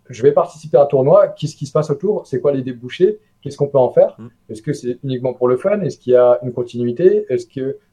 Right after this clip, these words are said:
Speaker 1: on peut en faire quelque chose ? » Et au final, bah, de fil en aiguille, je me rends compte que,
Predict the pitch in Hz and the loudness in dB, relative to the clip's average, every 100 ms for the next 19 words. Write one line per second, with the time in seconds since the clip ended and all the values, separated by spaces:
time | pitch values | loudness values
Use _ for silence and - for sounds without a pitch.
0 | _ 110 123 120 117 117 127 123 127 120 | _ -8 -2 0 0 0 0 0 -6 -2
1 | 120 185 226 - _ _ _ _ _ _ | -2 -2 -4 -6 _ _ _ _ _ _
2 | - 131 127 123 120 127 156 202 135 113 | -4 2 4 2 0 -4 0 0 -2 -2
3 | 110 107 110 139 127 117 117 139 202 139 | -2 -4 -8 -6 -6 -6 -6 -8 -6 -8
4 | 113 113 110 117 117 113 123 170 175 175 | -10 -12 -10 -6 -2 0 0 0 -2 -6
5 | 135 151 165 | -6 -4 -4